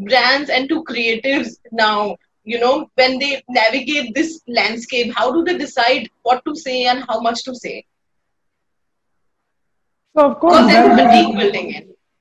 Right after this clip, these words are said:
Speaker 1: right?
Speaker 2: Sorry, say that again?
Speaker 1: Because there's, like, a fatigue building in. There's so much of coronavirus advertising.
Speaker 2: Yeah. Oh, sure, sure. So, uh, of course, when this lockdown took us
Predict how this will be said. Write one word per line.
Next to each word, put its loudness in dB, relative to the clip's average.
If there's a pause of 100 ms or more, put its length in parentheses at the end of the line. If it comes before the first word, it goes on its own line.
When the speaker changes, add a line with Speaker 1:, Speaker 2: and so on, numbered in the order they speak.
(240)
Speaker 1:
right? -6 (380)
Speaker 2:
Sorry, 0 (220)
say -4
that -2
again? -4 (720)
Speaker 1:
Because 2
there's, 4
like, 0
a 6
fatigue 2
building 0
in. -6
There's -4
so -2
much 2
of 4
coronavirus 0
advertising. -6
Speaker 2:
Yeah. -8 (580)
Oh, -6
sure, -6
sure. -14 (880)
So, 0
uh, 0
of -10
course, 0
when -2
this 0
lockdown 0
took -8
us -4